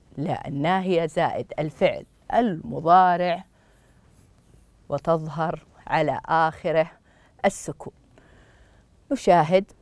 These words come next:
لا تسرف فعل مضارع، ولا هنا تجزم الفعل المضارع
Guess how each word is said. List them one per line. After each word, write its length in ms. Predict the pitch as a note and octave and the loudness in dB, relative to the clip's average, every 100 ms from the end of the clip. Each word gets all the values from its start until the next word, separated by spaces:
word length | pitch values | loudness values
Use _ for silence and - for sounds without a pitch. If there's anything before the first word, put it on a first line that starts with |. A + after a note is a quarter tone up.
| _ - | _ -6
لا 500 | D#3+ D#3+ E3 F#3 A#3+ - _ _ _ _ _ _ | 0 2 4 4 2 -6 _ _ _ _ _ _
تسرف 460 | D#3 - - - - | -8 -8 -10 -10 -6
فعل 240 | A#2 C#3 | -4 -2
مضارع، 640 | D3+ D#3 G#3+ A3 A3+ A#3 - _ _ _ _ _ _ _ _ - | -2 4 8 8 8 4 0 _ _ _ _ _ _ _ _ -4
ولا 540 | E3 E3+ E3+ D#3+ D3 | -2 2 2 2 -2
هنا 280 | F#3+ F#3 F3 | -4 0 -2
تجزم 600 | D#3+ G#3 A3+ - A#3+ G#3 | 0 -2 -2 -4 -4 0
الفعل 400 | F#3+ F#3+ F#3 D3+ | -2 -2 -2 0
المضارع 800 | E3+ E3+ E3 F3 G3 G3 F#3+ G3 | -2 -2 2 6 8 6 4 0